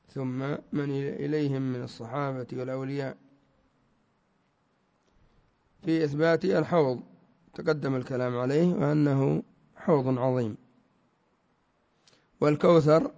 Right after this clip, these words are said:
هو النهر الذي يمد منه الحوض. فإذا قال أحدهم: "اللهم اسقني من الكوثر"،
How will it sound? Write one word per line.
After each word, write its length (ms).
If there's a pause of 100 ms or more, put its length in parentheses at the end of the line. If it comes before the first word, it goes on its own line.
هو 180
النهر 360
الذي 280
يمد 320
منه 200
الحوض. 360 (3250)
فإذا 240
قال 240
أحدهم: 500
"اللهم 420
اسقني 440
من 140
الكوثر"، 580